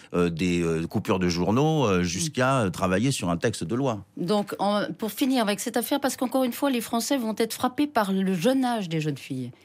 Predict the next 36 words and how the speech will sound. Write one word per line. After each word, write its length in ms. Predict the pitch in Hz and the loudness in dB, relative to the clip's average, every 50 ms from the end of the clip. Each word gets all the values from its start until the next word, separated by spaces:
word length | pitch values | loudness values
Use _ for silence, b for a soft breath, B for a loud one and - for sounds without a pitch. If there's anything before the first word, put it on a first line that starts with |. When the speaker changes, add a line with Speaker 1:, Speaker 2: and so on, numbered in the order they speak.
| b b b | b b b
Speaker 2:
Quinze, 420 | - 233 247 254 254 214 170 165 165 | 2 2 4 2 2 0 -2 -4 -4
seize 340 | 151 - - 220 214 165 175 | -2 -2 0 0 0 2 0
ans. 180 | 170 156 147 147 | 0 0 0 -2
Est-ce 160 | - 160 - | -4 -4 -4
qu'il 180 | - - 190 180 | -4 -2 0 2
y 60 | 196 | 2
a 40 | 185 | 2
un 40 | 160 | 0
travail 300 | - - 156 156 160 151 | 0 0 0 2 2 2
derrière ? 420 | 151 156 156 156 147 151 151 139 B B B B B B - | 4 2 2 4 4 2 2 0 B B B B B B -2
On 100 | 151 156 | 2 2
le 100 | 160 160 | 2 2
saura 320 | 151 - 160 143 147 143 131 | 2 0 0 0 0 0 -2
plus 200 | - - 180 160 | -2 -4 -6 -2
tard. 360 | - 233 254 302 320 285 180 B B B B B B - | 2 2 4 4 2 0 -2 B B B B B B -4
Euh, 180 | - 151 143 147 | -2 0 0 0
Bruno 240 | 135 151 151 156 160 156 | 0 0 0 0 2 2
Le 80 | 156 | 2
Roux 100 | 151 147 | 0 0
l'expliquera. 480 | 147 143 139 - - 170 - - 262 285 | 0 -2 -4 -4 -6 -8 -4 0 0 2
Mais 140 | 262 208 190 | 2 0 0
pour, 280 | - - 175 165 160 - | 0 0 0 2 2 0
euh, 160 | - 143 151 | 0 -2 -2
pour 220 | 147 - 170 151 | -2 -2 -2 -2
vous, 320 | 156 165 208 262 302 277 247 | -2 0 0 0 0 2 0
est-ce 220 | 196 165 - - | 0 -2 -2 -2
qu'il 360 | - 220 233 269 277 226 196 175 | -2 0 0 0 0 0 0 0
y 80 | 170 170 | 0 0
a 60 | 165 | 0
quand 140 | - 196 196 | 2 0 0
même 160 | 220 247 240 | 2 0 0
là 220 | 185 170 190 208 240 | 0 2 2 2 0
quelque 300 | - 202 175 156 - 165 | 0 -2 -4 -2 -2 -4
chose 260 | 156 - 240 247 214 | -2 -2 -2 -2 -2
de 140 | 170 165 175 | 0 0 -2
dérangeant, 720 | 156 123 123 190 175 180 170 165 160 151 143 147 147 170 | -2 0 0 2 2 2 2 2 0 2 0 -2 -2 -4